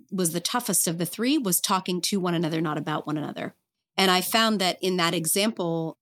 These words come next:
eh, with my own teams, and I've done this twice with executive level teams I was building myself, that they, not for a client, these were my teams that were responsible for our own output, that it ha-, the ex-, it had to start with me. It had to start with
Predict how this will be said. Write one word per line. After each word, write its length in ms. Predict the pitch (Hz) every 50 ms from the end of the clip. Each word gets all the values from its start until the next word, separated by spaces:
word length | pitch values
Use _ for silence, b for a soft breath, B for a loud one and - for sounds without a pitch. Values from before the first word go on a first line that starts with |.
| _ -
eh, 100 | - 156 - -
with 240 | - 175 185 170 -
my 200 | 190 165 165 170
own 260 | 196 208 202 190 170
teams, 400 | - - 262 233 190 165 170 170
and 80 | 170 165
I've 100 | 165 165
done 160 | 180 175 175
this 160 | 170 156 -
twice 360 | - - - 175 170 160 -
with 100 | - 165
executive 480 | - 170 - - 170 165 - 180 170 175
level 220 | 170 156 170 165
teams 280 | - - 254 240 214 180
I 40 | 165
was 160 | 170 160 165
building 320 | 170 160 160 160 156 165
myself, 600 | 160 156 151 - - 311 320 220 175 180 208 208 - B B B B B _
that 320 | - 196 190 180 - - 180
they, 420 | 220 208 202 202 202 196 190 - -
not 200 | - 254 269 -
for 160 | - 311 269
a 40 | 247
client, 400 | 254 - - 302 254 185 165 -
these 180 | - 214 202 -
were 80 | 185 160
my 440 | 170 165 170 175 180 185 185 180 - _ _ _ -
teams 500 | - - - 240 185 147 - - 180 -
that 120 | - 160 -
were 140 | 165 170
responsible 540 | 160 170 160 - - 175 156 - 175 170 160
for 360 | 160 - 185 170 160 156 160
our 160 | 156 151 156 -
own 200 | - 220 262 277
output, 420 | 208 156 - - - - 156 - - b b b b b b -
that 240 | 196 190 185 - -
it 140 | - 208 196
ha-, 160 | 175 180 - -
the 260 | 208 180 180 202 202
ex-, 160 | 180 185 185
it 160 | - - 185 -
had 240 | - 233 254 247
to 60 | 220 208
start 300 | - - 208 196 208 -
with 160 | 165 160 -
me. 300 | 175 170 160 - 185 - _ _ _ _ _ _ _ -
It 100 | - 185
had 140 | 202 208 196
to 80 | 208
start 260 | - - 233 226 226
with 200 | 214 202 196 -